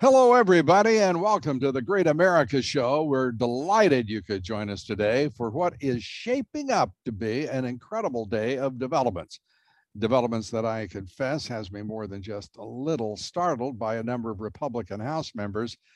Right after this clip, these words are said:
That's right, they've gone full-on rhino. We've been talking for days now about the toll that rhinos take on the Republican Party.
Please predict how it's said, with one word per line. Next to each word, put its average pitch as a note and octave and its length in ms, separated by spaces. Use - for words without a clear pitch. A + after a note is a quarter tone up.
That's B2 240
right, C#3 280
they've C3 240
gone B2 320
full-on D3 680
rhino. C3+ 680
We've C3+ 160
been B2 180
talking B2+ 400
for A2+ 120
days G#2 360
now G#2 180
about G2+ 260
the G2 80
toll A2+ 500
that F#2 160
rhinos G#2 560
take A#2+ 400
on F#2+ 80
the F#2 80
Republican G2 640
Party. A2 420